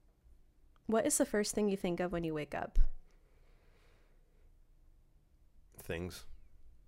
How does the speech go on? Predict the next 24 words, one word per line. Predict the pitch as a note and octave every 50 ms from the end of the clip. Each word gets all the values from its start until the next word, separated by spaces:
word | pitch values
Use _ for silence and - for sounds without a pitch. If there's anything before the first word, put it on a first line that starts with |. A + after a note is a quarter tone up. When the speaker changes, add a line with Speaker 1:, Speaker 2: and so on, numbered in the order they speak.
| - -
Speaker 1:
Just | - F#3+ - - - - - _ _ _ - - - -
Speaker 2:
I, | F2 F2 E2 E2 - - - - - - - - - - - - - - - - - -
I | - F2
don't | F#2 F#2+
know. | G2+ G2+ G2 G2 - -
There's | G#2 G#2+ G#2 F#2+
not, | A2 G#2 G3 G3 F#3
there's | G3+ - -
not | - G3 -
a | F2+
f-, | E2+ -
Speaker 1:
Not | A3+ A3+ G3+ F#3+
a | F#3+ F#3 F3+
Speaker 2:
there's | F#3 - G#2 F#2
Speaker 1:
one | G#2+ G#2 G2+
Speaker 2:
not |
a | G2+ G2
Speaker 1:
thing. |
Speaker 2:
consistent | - - G#2 F#2+ - - G#2+ F#2 - - G2+ F#2 F2
thing | - - F#2 F2 F2
that | E2 D#2+
I | D#2+
think | - - F2 D#2+ -
of. | E2 D#2 D#2